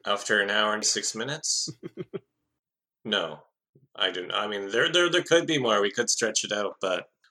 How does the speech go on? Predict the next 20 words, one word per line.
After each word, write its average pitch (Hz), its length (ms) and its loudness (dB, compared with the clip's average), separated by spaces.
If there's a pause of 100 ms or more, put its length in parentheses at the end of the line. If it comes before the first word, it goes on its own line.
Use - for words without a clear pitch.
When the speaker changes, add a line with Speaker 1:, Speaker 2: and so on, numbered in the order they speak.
Speaker 1:
for 147 100 2
the 165 100 2
sake 190 300 4
of 185 140 6
the 170 80 6
listeners, 143 640 2
I'm 120 220 0
gonna, 104 320 0 (480)
I'll 113 180 -2
save 104 420 2 (200)
whatever 98 400 0
else 90 200 0
for 98 120 -2
episode 87 480 -4
two. 82 260 -6 (260)
A 101 60 -6
flavoring 104 520 0
two, 76 240 -6 (300)
pardon - 300 -10
me. - 180 -20